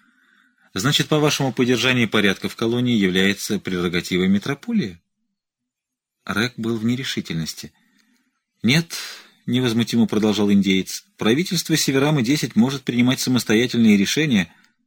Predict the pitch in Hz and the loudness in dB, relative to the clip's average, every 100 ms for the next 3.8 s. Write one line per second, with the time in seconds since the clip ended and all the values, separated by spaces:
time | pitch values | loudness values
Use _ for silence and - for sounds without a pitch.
0 | _ _ - - 95 107 107 101 - 107 | _ _ -12 0 2 6 6 4 0 -4
1 | - 110 117 117 - 95 101 107 98 95 | -2 -2 0 -2 0 0 2 4 4 4
2 | 117 - 117 117 123 - 120 107 110 131 | 2 0 -4 -4 -4 -2 -2 0 -2 -2
3 | 127 120 147 165 143 80 76 | -4 -4 -6 -4 -4 -4 -10